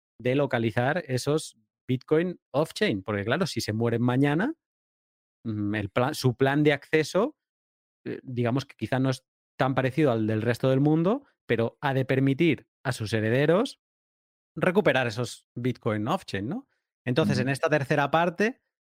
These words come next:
Speaker 1: digamos, dentro de cada software wallet, de cada servicio custodial,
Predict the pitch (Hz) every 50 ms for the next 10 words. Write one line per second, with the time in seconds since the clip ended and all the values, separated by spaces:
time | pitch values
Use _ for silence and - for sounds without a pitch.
0 | _ _ _ _ 120 117 113 135 131 139 143 135 127 120 113 117 139 147 165 160
1 | - 131 123 117 117 - - 139 143 143 139 131 - - 165 170 - - 120 110
2 | 110 110 107 110 113 120 139 156 170 185 208 190 131 113 107 127 131 139 131 -
3 | - 127 123 113 127 160 175 - - 131 117 - - 104 98 - - - 156 175
4 | 185 185 196 208 220 247 269 -